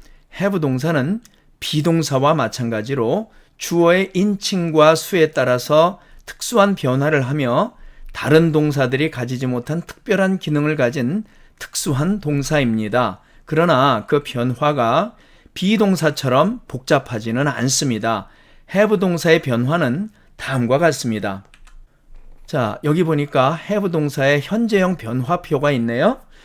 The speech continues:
이 형태를 보면 have 동사의 현재형은 have와 has 단 두 개밖에 없는데 그나마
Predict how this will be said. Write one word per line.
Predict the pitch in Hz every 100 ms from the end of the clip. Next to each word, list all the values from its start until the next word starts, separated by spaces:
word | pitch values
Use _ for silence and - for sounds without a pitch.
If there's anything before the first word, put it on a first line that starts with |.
| -
이 | 170
형태를 | 165 262 269 214 202
보면 | 147 156 175 151 208 240 _ - -
have | 147 160 160
동사의 | 151 151 143 139 139
현재형은 | 131 139 127 127 185 165 156 240 - _ _ 160
have와 | 160 143 135 143 220 240 _ _ -
has | 165 165
단 | 156 135 151
두 | -
개밖에 | 139 143 123 180
없는데 | 135 113 113 113 180 113 90 - - _
그나마 | - 143 160 147 117 196